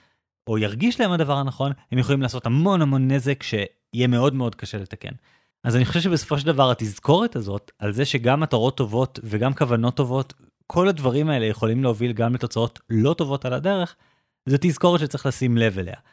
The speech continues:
והדבר היחיד שיש לי להגיד לזוהר לסיכום, זה שאני יודע שאולי לא נתנו לה את התשובות הכי חותכות שאפשר, אבל זה כי זה באמת דבר מורכב. זה באמת סיטואציה שאין לה תשובות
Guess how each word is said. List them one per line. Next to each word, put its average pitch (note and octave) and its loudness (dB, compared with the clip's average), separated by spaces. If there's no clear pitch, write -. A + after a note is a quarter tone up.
והדבר A#2+ 0
היחיד D3 0
שיש C3+ 0
לי D3+ 2
להגיד B2+ 0
לזוהר C3 2
לסיכום, F3 0
זה B2 -4
שאני A2+ 0
יודע A2+ 0
שאולי B2 2
לא B2 0
נתנו A#2+ -4
לה A2+ 0
את - -8
התשובות A2 0
הכי B2 0
חותכות - 0
שאפשר, D#3+ 2
אבל A#2 0
זה G#2+ -4
כי A2+ -4
זה G#2 -2
באמת G2+ 0
דבר F3 0
מורכב. C3 -2
זה A2 -2
באמת G2+ 0
סיטואציה D3 -2
שאין D3 0
לה G#3 2
תשובות G#2+ -2